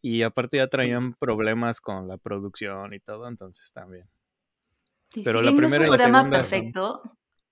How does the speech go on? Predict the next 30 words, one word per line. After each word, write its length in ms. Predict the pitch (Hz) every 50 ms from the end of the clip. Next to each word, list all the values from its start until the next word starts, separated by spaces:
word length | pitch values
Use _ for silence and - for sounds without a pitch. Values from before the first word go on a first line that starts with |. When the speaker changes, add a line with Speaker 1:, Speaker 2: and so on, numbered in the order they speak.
| _ _ _
Speaker 3:
sí, 180 | - - 220
o 20 | 220
sea, 140 | 240 240 233
no, 160 | 254 277 277
no 100 | 262 247
es 60 | 262
perfecto 360 | 262 311 277 - 294 269 - 277
en 20 |
el 40 | 262
sentido 280 | 254 208 185 208 220
que 180 | 214 208 180 -
a 80 | - 170
veces 220 | 185 180 - 220 -
creo 160 | 233 226 233
que 100 | 240 214
se 120 | 202 196
equivocaban 640 | 180 - 170 151 147 - 160 165 175 180 185 180 175
en, 200 | 165 165 160 -
en 100 | 156 160
alguna 280 | 156 160 170 180 180
regla, 460 | 175 180 180 175 175 175 185 - - -
pero, 440 | 202 180 170 160 151 139 139 - _ _ _ _ _ _ _
o 80 | - 170
sea, 140 | - 202 214
era 120 | 262 262
súper 220 | 262 262 285 285
divertido 440 | 277 285 247 196 170 - 170 185 196
verlos. 520 | 175 147 165 165 147 147 143 135 - - -
La 100 | 156 151
producción 760 | 165 160 156 151 - - 190 185 190 190 190 185 180 165 _